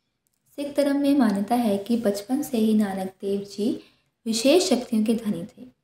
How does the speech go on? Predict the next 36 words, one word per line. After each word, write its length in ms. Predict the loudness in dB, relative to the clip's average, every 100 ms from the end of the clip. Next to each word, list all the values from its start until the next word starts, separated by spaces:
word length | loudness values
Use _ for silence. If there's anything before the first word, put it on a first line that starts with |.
| _ _ _ _ _
उन्हें 320 | -2 0 0
अपनी 320 | -4 -4 0
बहन 320 | 0 2 2 2 0 -8
नानकी 380 | -8 -8 -4 -6
से 140 | -2
काफ़ी 320 | -2 -4 -6 -6
कुछ 140 | -4
सीखने 380 | -2 -4 -2 -2
को 140 | -2
मिला। 300 | -2 -2 -6 -10 _ _ _ _ _ _ _ -12
सोलह 300 | 0 2 4
वर्ष 280 | 4 0 0
की 160 | -6
आयु 340 | -2 2 2 2
में 180 | 0 0
ही 220 | 0 0
इनकी 360 | 2 0 0
शादी 460 | -2 -2 -2 0 -2
सुलखनी 420 | 0 -2 -2 -2
देवी 280 | 0 2 0
से 160 | 0 -2
हो 220 | 0 0
गई। 200 | -2 -6
सुलखनी 840 | -8 _ _ _ _ -20 -2 2
देवी 340 | 4 2 2 0
पंजाब 540 | 4 4 4 -2 -4
के 100 | -6
भारत 480 | -4 -4 -4 -4 -8 _ _
गुरदासपुर 540 | -6 -2 0 -2 -4 -2
जिले 300 | 0 2 0
के 400 | -2 -2 -2 -4 -14 _
लखोकी 600 | -8 0 0 0 -2 -2
की 220 | -4 -4
रहने 320 | -2 -2 -2
वाली 240 | -2 -2 -6
थी। 320 | -10 -18 -20